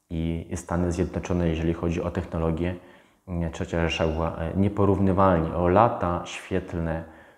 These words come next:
e, e, dalej. Dlaczego tak się stało? E,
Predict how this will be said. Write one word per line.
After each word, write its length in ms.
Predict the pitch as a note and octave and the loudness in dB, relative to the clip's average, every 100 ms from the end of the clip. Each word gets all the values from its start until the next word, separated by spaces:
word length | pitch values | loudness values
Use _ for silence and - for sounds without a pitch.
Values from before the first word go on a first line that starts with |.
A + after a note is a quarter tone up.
| _ - | _ -12
e, 60 | D#2+ | -6
e, 520 | D#2 D#2+ - E2 D#2+ D#2 E2 | -4 -4 -6 -8 -8 -10 -8
dalej. 480 | F2 E2+ D2+ D2 D2 - - - _ - | 2 4 4 2 -4 -8 -16 -20 _ -14
Dlaczego 640 | E2 F2 F#2 F#2 A2 A2 | -12 -6 -2 0 2 2
tak 180 | G#2 F#2 | 0 -2
się 140 | - | -4
stało? 520 | F#2 - E2 E2+ F#2+ G2+ - - _ _ _ _ _ _ - | -6 -2 0 2 0 -4 -14 -20 _ _ _ _ _ _ -16
E, 480 | E2+ E2 E2 E2 | -10 -6 -4 -6